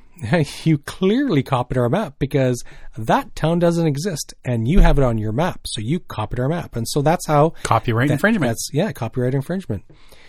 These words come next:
Speaker 1: And so this, this town, <laughs> a lot, so many people were going to this intersection. And so imagine this.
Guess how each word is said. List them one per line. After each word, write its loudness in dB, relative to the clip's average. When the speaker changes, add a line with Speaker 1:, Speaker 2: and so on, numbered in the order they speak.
Speaker 1:
And 4
so 10
this, 6
this 2
town, 4
<laughs> -20
a 4
lot, 4
so 4
many 6
people 4
were 6
going 6
to 2
this 2
intersection. 0
And -2
so -2
imagine 0
this. 4